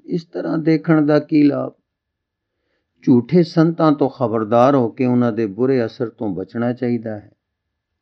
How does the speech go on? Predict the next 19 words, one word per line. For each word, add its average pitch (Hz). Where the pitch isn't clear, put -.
ਇੱਕ 165
ਬੀਬੀ 175
ਇੱਕ 156
ਫਕੀਰ 151
ਦੇ 151
ਅਸਰ 139
ਹੇਠ 120
ਇੰਨਾ 156
ਆਈ 151
ਹੋਈ 135
ਸੀ 95
ਕਿ 135
ਜਦ 131
ਸੁਖਮਨੀ 147
ਸਾਹਿਬ 127
ਦਾ 123
ਪਾਠ 160
ਕਰੇ, 120
ਉਸ 160